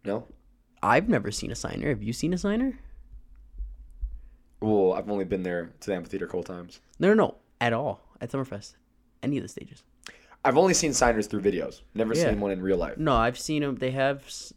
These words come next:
Speaker 2: I think they have 'em at Lolla.
Speaker 1: Did Dave Chappelle have a signer?
Speaker 2: No.
Speaker 1: How does that work?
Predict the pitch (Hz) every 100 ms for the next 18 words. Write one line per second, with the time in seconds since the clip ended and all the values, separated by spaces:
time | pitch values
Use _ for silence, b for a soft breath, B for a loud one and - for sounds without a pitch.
0 | - 127 - - 160 - 147 123 120 104
1 | 98 98 98 113 _ - - B B 135
2 | 120 143 214 202 139 151 165 175 180 202
3 | 202 - - - _ _ _ _ _ _
4 | _ _ _ _ _ _ _ _ _ _
5 | _ _ _ _ _ _ 120 113 98 98
6 | _ _ _ _ b b - 214 135 131
7 | 110 95